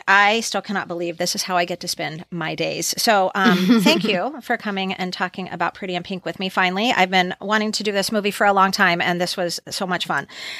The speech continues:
Speaker 1: Um, and thank all of you who are listening and for sharing our podcast with everyone you know, and for leaving us ratings or reviews where you listen.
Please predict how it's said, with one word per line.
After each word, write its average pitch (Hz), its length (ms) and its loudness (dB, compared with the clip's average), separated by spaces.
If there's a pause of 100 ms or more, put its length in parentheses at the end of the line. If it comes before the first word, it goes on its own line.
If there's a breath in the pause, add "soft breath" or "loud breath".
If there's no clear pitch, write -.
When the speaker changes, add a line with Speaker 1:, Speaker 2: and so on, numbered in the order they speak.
(340 loud breath)
Speaker 1:
Um, 208 300 2
and 339 160 2
thank 466 200 -2 (120)
all 311 160 8
of 285 100 2
you 285 140 0
who 285 100 0
are 247 100 4
listening 254 500 -4
and 302 160 4
for 359 100 -2
sharing 277 320 4
our 262 120 6
podcast 226 600 0
with 220 220 -4
everyone 214 480 -2
you 190 160 -2
know, 165 340 -2 (480 loud breath)
and 320 220 6
for 349 100 2
leaving 247 260 2
us 196 140 -4
ratings 277 560 0
or 185 140 -6
reviews 240 560 -4
where 208 200 0
you 196 200 -4
listen. 175 420 -2